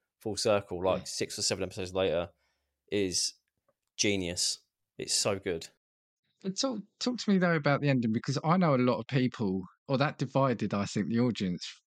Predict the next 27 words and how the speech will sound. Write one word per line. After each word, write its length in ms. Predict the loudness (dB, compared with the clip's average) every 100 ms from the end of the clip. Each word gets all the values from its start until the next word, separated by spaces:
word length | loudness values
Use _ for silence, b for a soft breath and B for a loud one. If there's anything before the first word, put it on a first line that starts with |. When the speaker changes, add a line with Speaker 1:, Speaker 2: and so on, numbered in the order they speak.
| _
Speaker 2:
from 200 | -8 -4
what 140 | -2 -2
I 40 |
remember 300 | -2 -2 -4
at 60 | -8
the 80 |
time. 260 | -8 -4 -2
A 40 |
lot 140 | 2 0
of 40 |
people 260 | 0 -2 0
weren't 200 | -2 0
happy 240 | -2 -2
with 200 | -6 -4 -6
it. 100 | -10 -16 _ _ _ _ _ _ _ _ _ _
Speaker 1:
Well, 140 | 6 6
I 60 |
think 220 | 6 -4 -2
it 60 |
ended 260 | -2 -2 -2
absolutely 420 | 0 0 -2 -4 -4
perfectly, 560 | 2 2 0 -2 -2 -2 b b b _ -10
to 100 | 0
be 60 |
honest 180 | 0 0
with 80 | 2
you. 160 | 2